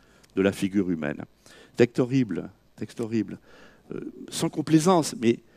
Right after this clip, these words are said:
sans pudeur non plus, violant presque la conscience, à force d'être concret, presque anatomique. Il y a dans un texte comme celui-là toute la puissance de rejet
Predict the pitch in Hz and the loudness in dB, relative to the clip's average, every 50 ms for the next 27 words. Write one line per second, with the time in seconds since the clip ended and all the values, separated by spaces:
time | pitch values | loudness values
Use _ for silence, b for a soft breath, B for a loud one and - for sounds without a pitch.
0 | b b b - - - - 190 180 175 - - _ - 180 165 147 180 175 151 | b b b -10 -6 -2 0 0 0 0 -2 -8 _ -6 2 8 10 10 10 10
1 | 123 98 98 92 90 85 - - - 80 - - _ _ _ _ _ _ _ _ | 6 2 -2 -8 -12 -14 -14 -14 -12 -12 -14 -14 _ _ _ _ _ _ _ _
2 | _ _ _ _ _ _ _ _ - 95 120 151 151 160 185 196 165 120 - - | _ _ _ _ _ _ _ _ -4 2 4 4 6 6 4 0 -2 -6 -8 -4
3 | 113 117 113 - - - 98 90 90 - - 87 87 - - 113 113 139 160 - | -2 0 0 0 -2 -4 -2 -2 -2 -4 -8 -14 -18 -10 -8 -6 -6 -6 -6 -8
4 | - b b b b b b b b 95 - - - 151 143 - - - 98 113 | -10 b b b b b b b b -10 -8 0 0 0 0 0 -2 2 4 4
5 | 120 - - 120 104 101 - _ _ _ - - 117 - - 120 151 175 165 - | 4 4 0 -4 -6 -6 -6 _ _ _ -14 -14 -12 -8 0 2 2 2 2 0
6 | - 147 - - 147 131 135 131 - 160 170 208 190 123 - - 107 - _ _ | -2 -4 -2 -2 -2 0 0 0 0 0 0 0 0 -2 -4 -10 -16 -16 _ _
7 | _ _ _ - - 101 - - B B B B B B B B B B B B | _ _ _ -20 -20 -20 -20 -20 B B B B B B B B B B B B
8 | - 143 170 190 190 180 - 190 110 110 131 131 127 127 - - - 110 - - | 4 6 6 6 6 2 0 -4 -6 -4 -4 -2 -4 -6 -6 -6 -6 -4 0 0
9 | 160 - - - - 135 127 - - 131 123 123 127 135 151 165 190 202 b b | -2 -2 -4 -6 -8 -8 -8 -6 -8 -6 -4 -4 0 0 0 0 0 -2 b b
10 | b b b b b b b _ - 147 - - 151 151 - - 170 160 - - | b b b b b b b _ -10 -8 0 2 0 0 0 -4 -10 -10 -6 -4
11 | - 202 208 196 156 123 120 127 120 113 120 123 156 170 170 160 143 131 127 156 | -2 0 0 -2 -4 -4 -4 -6 -6 -6 -8 -4 -2 -2 -2 -2 -4 -6 -4 -2
12 | 175 147 110 | -2 -2 -4